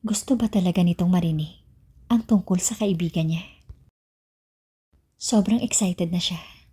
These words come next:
at kinakabahan at the same time. Dapat nakita mo siya sa damit niya. Napakaganda ng hitsura niya. Makikita ko siya sa araw ng kasal.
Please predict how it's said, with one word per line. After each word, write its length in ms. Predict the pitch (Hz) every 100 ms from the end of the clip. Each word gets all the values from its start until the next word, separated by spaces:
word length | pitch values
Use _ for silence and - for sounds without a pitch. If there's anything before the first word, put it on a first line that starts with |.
| _ _ _
at 160 | - 254
kinakabahan 720 | 254 208 185 180 175 180 208
at 80 | 247
the 80 | 196
same 240 | - 180
time. 320 | 170 180 208 - - - - - - _ _ _ -
Dapat 320 | 214 214 254
nakita 400 | 285 262 226 214
mo 80 | 180
siya 160 | - 185
sa 160 | 247
damit 320 | 214 180 175
niya. 360 | - 190 208 - - - - - _ - _ -
Napakaganda 640 | 233 214 254 262 208 175 196
ng 160 | 226
hitsura 400 | 226 214 185 180 170
niya. 160 | 185 185 - _ - - - - - - _ _ _ _ _ _ _ _ _ _ _ _ _ _ -
Makikita 480 | 233 247 220 208 202
ko 80 |
siya 240 | 185 - 175
sa 160 | 247
araw 240 | - 180 175
ng 80 | 170
kasal. 320 | 170 196